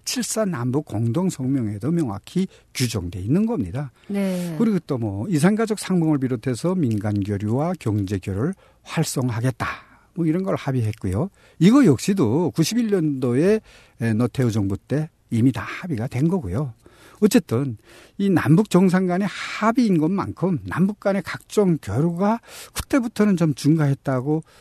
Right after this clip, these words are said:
Speaker 1: 에, 큰 역할을 했다 이렇게 말할 수가 있겠어요.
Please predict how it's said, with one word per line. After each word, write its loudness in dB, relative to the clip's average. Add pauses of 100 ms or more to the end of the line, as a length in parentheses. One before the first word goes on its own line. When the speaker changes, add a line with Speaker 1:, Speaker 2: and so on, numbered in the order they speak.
(180)
Speaker 1:
에, -2
큰 4
역할을 0
했다 -2
이렇게 0
말할 -2
수가 -6
있겠어요. -10